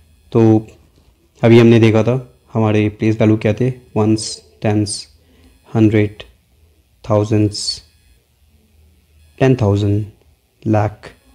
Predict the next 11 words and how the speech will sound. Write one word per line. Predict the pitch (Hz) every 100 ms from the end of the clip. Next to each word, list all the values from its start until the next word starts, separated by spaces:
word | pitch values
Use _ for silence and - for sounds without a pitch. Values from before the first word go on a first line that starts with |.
| _ _ _ _ _ _
टेन | 117 107 107
लाख, | 104 104 - - - _
सॉरी, | - 120 131 135 _ _
टेन | 110 107
लाख, | 101 113 - _ _ _ _ _ _ _ _ _ _ _ _ _
करोड़, | - 104 104 104 - _ _
so | - 113
on | 104
and | 101
so | 113
forth, | 104 98